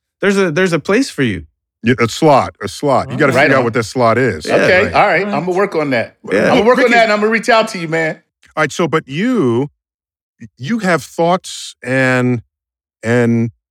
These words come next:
Speaker 2: intellectual ambitions or dream states that include space when you're getting high. Is that correct? Did I understand that correctly?
Speaker 1: Yeah. When I,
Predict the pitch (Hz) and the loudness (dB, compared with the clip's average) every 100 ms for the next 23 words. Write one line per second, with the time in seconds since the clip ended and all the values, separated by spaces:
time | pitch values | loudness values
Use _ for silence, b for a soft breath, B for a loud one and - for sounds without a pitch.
0 | _ _ - 156 - 143 135 - 135 127 | _ _ -6 -4 0 2 2 0 2 2
1 | 120 107 _ _ _ _ _ _ _ _ | 2 -2 _ _ _ _ _ _ _ _
2 | - 113 101 87 135 147 117 98 95 95 | -4 -2 -2 0 -2 0 -2 0 0 -2
3 | 85 113 160 - 80 73 - - - _ | 0 0 0 -2 -6 -8 -10 -14 -18 _
4 | _ _ _ _ _ _ 98 120 120 117 | _ _ _ _ _ _ 0 2 2 -2
5 | 113 - 160 165 156 120 - - 175 190 | -6 -8 -6 -2 -2 -4 -10 -4 -2 -2
6 | - - - - _ _ _ _ _ _ | -4 -10 -12 -16 _ _ _ _ _ _
7 | _ _ _ 95 107 113 113 104 123 113 | _ _ _ -6 0 2 0 0 0 2
8 | 127 117 123 147 226 139 175 - 160 208 | 0 2 0 2 0 0 -2 0 -2 -2
9 | - 135 165 160 - 160 165 160 - 165 | -2 0 0 -2 -4 -4 -4 -4 -4 -4
10 | 233 226 - _ _ _ _ 180 202 180 | -4 -8 -10 _ _ _ _ -4 2 2
11 | 139 127 135 139 156 156 147 135 | 2 0 0 2 2 0 -2 -6